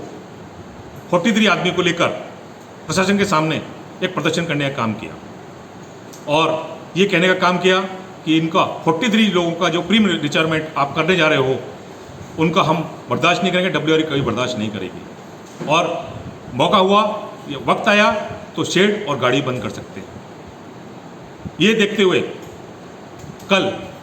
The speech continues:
प्रशासन द्वारा हमें ये कहा गया लेटर के द्वारा कि किसी भी आदमी को, फ़ोर्टी थ्री आदमी को किसी के साथ भेदभाव नहीं किया जाएगा, कोई आदमी निकाला नहीं जाएगा।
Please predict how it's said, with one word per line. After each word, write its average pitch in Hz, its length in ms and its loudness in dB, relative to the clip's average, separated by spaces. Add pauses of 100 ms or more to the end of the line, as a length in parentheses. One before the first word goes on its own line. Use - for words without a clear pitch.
(920)
प्रशासन 190 320 4
द्वारा 160 440 4 (580)
हमें 170 160 6
ये 185 60 6
कहा 170 220 4
गया 196 340 4 (480)
लेटर 143 200 2
के 185 100 4
द्वारा 185 240 6 (720)
कि 185 80 4
किसी - 460 0
भी 247 80 4
आदमी 185 260 2
को, - 240 -6
फ़ोर्टी 185 220 2
थ्री 185 140 2
आदमी 165 240 2
को 185 120 0
किसी 156 220 -4
के 165 80 -2
साथ 160 180 0 (420)
भेदभाव 147 320 4
नहीं 170 100 2
किया 170 120 0
जाएगा, 170 280 2 (580)
कोई 185 160 4
आदमी 160 240 2
निकाला 156 240 2
नहीं 180 140 2
जाएगा। 180 360 4